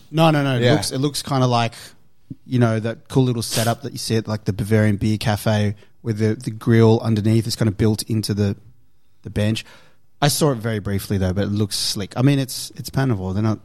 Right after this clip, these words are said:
Speaker 1: they're not doing Iche.
Speaker 2: No, they do the good stuff.
Speaker 1: They're gonna do it. They're gonna do it tidy.
Speaker 2: Oh, I gotta suss that. I don't mind a batch brew when I'm
Speaker 1: Mm.
Speaker 2: over there.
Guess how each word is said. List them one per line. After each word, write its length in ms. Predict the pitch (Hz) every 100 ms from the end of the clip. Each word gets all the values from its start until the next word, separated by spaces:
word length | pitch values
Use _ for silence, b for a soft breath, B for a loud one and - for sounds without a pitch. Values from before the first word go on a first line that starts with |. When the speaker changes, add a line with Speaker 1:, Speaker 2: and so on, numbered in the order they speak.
| - - -
Speaker 1:
they're 80 |
not 140 | 120 113
doing 280 | 107 98 98
Iche. 440 | 117 - 92 - - - -
Speaker 2:
No, 260 | 127 131 104
they 140 | 107
do 180 | 107 117
the 100 | 104
good 220 | 101 95
stuff. 300 | - 90 -
Speaker 1:
They're 80 | 147
gonna 160 | 135 117
do 160 | 113
it. 80 | 101 - - - -
They're 120 | 117
gonna 180 | 113 104
do 100 | 101
it 140 | -
tidy. 420 | 110 101 95 101 - -
Speaker 2:
Oh, 160 | 117 143
I 20 |
gotta 160 | 185 -
suss 240 | 147 156
that. 220 | 117 107 - - -
I 80 | 147
don't 120 | 113
mind 240 | 110 127 135
a 60 |
batch 300 | - 113 -
brew 180 | 123 143
when 80 | 117
I'm 100 | 147
Speaker 1:
Mm. 80 | 123
Speaker 2:
over 120 | 123
there. 180 | 135